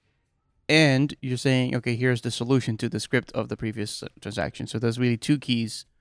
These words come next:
that, that you need to provide. And, and that's still true, but your signature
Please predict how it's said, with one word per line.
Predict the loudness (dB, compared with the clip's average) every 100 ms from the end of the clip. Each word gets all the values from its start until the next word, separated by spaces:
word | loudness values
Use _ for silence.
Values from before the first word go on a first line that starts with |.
| _ _ _
that, | -4 -4 -6 -6
that | -4
you | -2
need | -2 -4
to |
provide. | -6 -4 0 2 0 -4 _ _ _ _
And, | 0 0 0 _ 0
and | 4
that's | 4 2
still | 2 2
true, | 2 -2 -2 -4 -8 _ _
but | 6 6 6 0 -6
your | -4 -2
signature | 0 2 2 2 -2 -2 -4